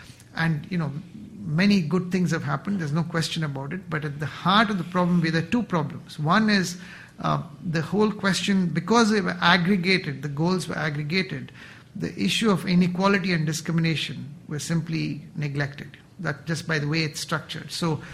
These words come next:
the, the goals, we have to bring in a sharp focus on the question of what happens to sort of the last mile problem,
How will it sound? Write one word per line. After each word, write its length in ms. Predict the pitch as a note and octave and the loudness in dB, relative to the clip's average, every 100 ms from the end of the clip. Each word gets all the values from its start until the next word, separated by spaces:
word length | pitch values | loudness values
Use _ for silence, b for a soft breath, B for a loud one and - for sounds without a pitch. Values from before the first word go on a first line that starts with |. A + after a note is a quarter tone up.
| B B - - | B B -20 -12
the, 200 | D#3 F3+ F3+ F3 | -4 -4 -4 -6
the 140 | D#3+ | -2
goals, 520 | D3+ F#3 A3 G#3+ C#3+ - F#3+ | 2 6 6 6 2 -4 -2
we 120 | D#3+ E3+ | 2 6
have 240 | G#3 - | 4 4
to 80 | G#3 | 2
bring 220 | F3+ G3+ | 4 4
in 120 | G3 | 4
a 40 | D3+ | 4
sharp 440 | - F#3+ G3 G3 | 2 6 6 4
focus 600 | - F#3 F3+ F3 C#3+ - | 0 0 0 0 -4 -2
on 180 | E3+ D#3 | -2 -2
the 60 | C#3+ | 0
question 420 | E3+ D#3+ - E3 | 2 2 2 2
of 100 | C#3+ | 2
what 160 | D#3 | 2
happens 420 | C#3 D3+ D3 E3 - | 4 4 4 2 0
to 100 | D3 | -2
sort 160 | D#3+ | -2
of 60 | D3 | -2
the 60 | |
last 380 | D3 D#3 D#3+ - | 2 4 4 2
mile 260 | D3+ D3 C#3+ | 0 0 0
problem, 460 | - D3+ C3+ C3+ | -2 -4 -4 -8